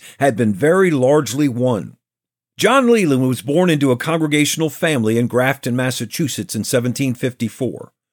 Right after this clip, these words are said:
When he was eighteen years old, John Leland became very concerned about his soul.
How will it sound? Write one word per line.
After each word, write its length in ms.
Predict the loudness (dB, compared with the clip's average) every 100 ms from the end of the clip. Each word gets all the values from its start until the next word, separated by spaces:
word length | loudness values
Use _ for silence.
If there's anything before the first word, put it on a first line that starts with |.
| _
When 120 | 0 2
he 60 |
was 140 | 2 2
eighteen 460 | 0 2 0 2
years 300 | 2 2 2
old, 360 | 2 4 2 -2 -14 -6
John 300 | -2 0 2
Leland 320 | 2 2 0
became 360 | 0 -2 -2 0
very 240 | 2 2
concerned 540 | 0 -4 -2 0 0 0
about 280 | 2 0
his 120 | 0 -2
soul. 480 | -2 -2 -2 -8